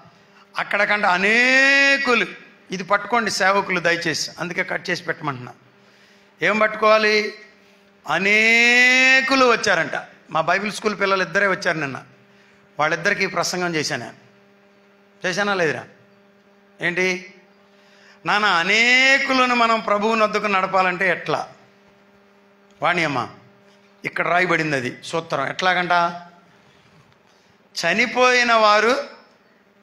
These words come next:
తిరిగి లేపబడాలి.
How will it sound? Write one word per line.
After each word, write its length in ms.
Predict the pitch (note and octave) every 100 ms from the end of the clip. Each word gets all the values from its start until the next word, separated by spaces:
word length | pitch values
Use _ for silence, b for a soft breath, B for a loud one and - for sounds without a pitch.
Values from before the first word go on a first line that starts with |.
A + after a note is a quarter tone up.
| _ _ _ - - _ _ _ _ _
తిరిగి 680 | - F#3 G3 G#3+ A#3+ - - - _ _ _ _ _ _ -
లేపబడాలి. 800 | D3+ F3 E3+ F3 D#3 C#3+ C#3 B2